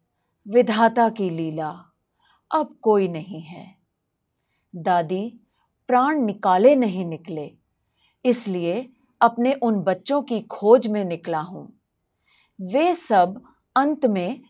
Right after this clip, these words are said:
होंगे तो यहीं कहीं, आखिर कहीं न जन्मे ही होंगे। उस तरह रहता,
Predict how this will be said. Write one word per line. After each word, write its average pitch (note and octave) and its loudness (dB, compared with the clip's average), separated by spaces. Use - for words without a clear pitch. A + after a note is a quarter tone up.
होंगे G#3+ 0
तो C#4 0
यहीं F#3 -2
कहीं, F3 -4
आखिर C4+ 0
कहीं G#3+ 0
न D#4 0
जन्मे F#3+ 0
ही A#3+ 0
होंगे। F3 -4
उस D4 0
तरह A3 2
रहता, F#3 -2